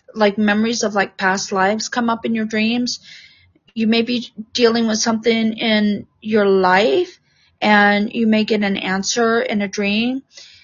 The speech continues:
If you ask a question of yourself in meditation, or if you're just daydreaming, or something comes up during the day and you, you're like, "Wow, how do I deal with this?"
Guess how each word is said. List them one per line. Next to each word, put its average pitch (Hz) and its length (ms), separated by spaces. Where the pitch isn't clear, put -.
If 208 180
you 247 120
ask 226 300
a 220 120
question 247 880
of 233 180
yourself 220 460
in 208 120
meditation, 208 680
or 208 80
if 196 160
you're 208 80
just 196 240
daydreaming, 202 840
or 196 120
something 214 420
comes 214 220
up 202 200
during 208 220
the 196 120
day 202 340
and 202 120
you, 196 300
you're 208 180
like, 185 240
"Wow, 196 420
how 190 200
do 294 80
I 349 120
deal 202 200
with 214 160
this?" - 300